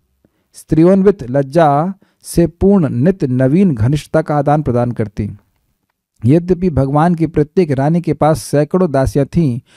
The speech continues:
तो भी वे भगवान के पास विनयपूर्वक जाकर उन्हें आसन प्रदान करके, उत्तम सामग्री से उनकी पूजा करके,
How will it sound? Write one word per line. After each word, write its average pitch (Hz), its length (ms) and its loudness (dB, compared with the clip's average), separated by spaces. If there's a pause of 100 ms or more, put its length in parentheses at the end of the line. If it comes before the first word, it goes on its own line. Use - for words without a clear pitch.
(400)
तो 208 160 4
भी 202 140 2
वे 196 140 4
भगवान 151 460 0
के 170 140 -4
पास 160 320 0
विनयपूर्वक 151 760 0
जाकर 135 420 0
उन्हें 120 380 -2
आसन 127 340 0
प्रदान 135 320 -4
करके, 127 460 -6
उत्तम 160 340 -2
सामग्री 151 480 0
से - 140 -4
उनकी 139 200 -2
पूजा 135 340 0
करके, 147 480 -6